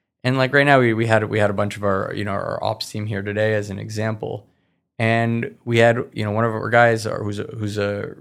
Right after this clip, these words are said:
like, an R G M, runs a region. So he runs sixty stores across the Midwest. And he started here as an assistant coach. And that's really powerful that you can join here as an assistant coach,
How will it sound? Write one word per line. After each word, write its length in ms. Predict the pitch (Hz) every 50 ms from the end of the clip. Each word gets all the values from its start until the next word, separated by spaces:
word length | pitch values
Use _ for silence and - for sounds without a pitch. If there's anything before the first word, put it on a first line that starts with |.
| - _
like, 160 | - 107 107 107
an 60 | 104
R 180 | - 107 110 107
G 200 | 104 - 107 98
M, 160 | 95 95 98
runs 180 | 98 101 101 101
a 40 |
region. 380 | 90 92 92 95 90 - - - _ _ _ _
So 60 | - 95
he 80 | 95
runs 360 | 95 95 98 92 95 98 95
sixty 400 | - - - - - - - 98
stores 500 | 95 - - - 95 92 92 92 92 98
across 340 | 98 101 - - 98 101 -
the 80 | - -
Midwest. 480 | - 50 - - - - - - - _ _ _ _ _ _ _ _ _
And 60 | -
he 60 | 131 127
started 280 | 123 - 143 151 139 131
here 100 | 143 135
as 100 | 123 131
an 60 | 127
assistant 400 | 120 - - 131 - - 139 135
coach. 420 | - 185 143 - - - - - _ _ _ _ _ _ _ _ _ _ _ _ _ _ _ _ _
And 580 | 120 117 117 117 117 117 117 113 113 110 - - _ _ _
that's 240 | 123 147 151 - 160
really 140 | 160 156
powerful 680 | - - - - 110 110 107 107 - - - - - - _
that 140 | - 101 92
you 80 | 107 107
can 260 | - 120 113 107 110
join 320 | - 117 110 113 120 120
here 480 | 110 107 104 98 95 92 92 92 95 - _ _ _ _ _ _ _ _
as 140 | - 98 98
an 80 | 95 95
assistant 560 | 92 - - - 123 - - - 127 113 -
coach, 400 | - 92 92 92 - 107 -